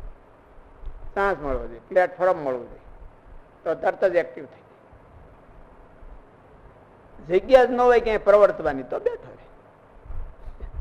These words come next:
પ્રવર્તવાની જગ્યા જ ન હોય તો શું કરે? બેઠો. એટલે એનો સ્વભાવ કહેવાય. પણ છે બે જોઈન્ટ, અહીં મહારાજે એને એકબીજાના પૂરક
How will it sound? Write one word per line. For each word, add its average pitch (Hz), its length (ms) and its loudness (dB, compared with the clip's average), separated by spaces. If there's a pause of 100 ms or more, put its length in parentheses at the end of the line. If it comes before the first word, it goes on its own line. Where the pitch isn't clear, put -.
(720)
પ્રવર્તવાની 175 580 2
જગ્યા 190 280 2
જ 220 60 -6
ન 214 60 0
હોય 160 260 0 (640)
તો 214 100 -2
શું 196 180 2
કરે? - 140 -14 (1040)
બેઠો. - 540 -14 (1120)
એટલે 247 200 -10
એનો 190 160 -6
સ્વભાવ - 360 -8
કહેવાય. - 280 -18
પણ 180 140 -14
છે 220 280 -4
બે 226 140 0 (100)
જોઈન્ટ, 180 340 -4
અહીં 160 180 -6
મહારાજે 180 380 2
એને 139 200 -8 (1400)
એકબીજાના 190 840 4 (1500)
પૂરક 247 400 4